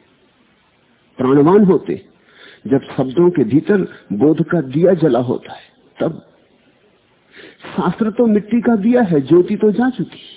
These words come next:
बुद्ध तो विदा हुए, मिट्टी का दिया पड़ा रह गया। इसे पूजते रहो जन्मों जन्मों तक,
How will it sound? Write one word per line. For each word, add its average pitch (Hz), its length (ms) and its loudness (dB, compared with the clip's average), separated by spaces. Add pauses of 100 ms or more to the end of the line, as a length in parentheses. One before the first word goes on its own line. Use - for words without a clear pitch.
(480)
बुद्ध 156 260 0
तो 156 160 0
विदा 202 240 2
हुए, 117 380 0 (1080)
मिट्टी 170 320 0
का 139 160 -2
दिया 156 280 0
पड़ा 180 240 -2
रह 123 180 -4
गया। 80 260 -10 (280)
इसे 233 220 2
पूजते 233 580 0
रहो 113 260 -2
जन्मों 78 360 -6
जन्मों 69 340 -8
तक, - 200 -20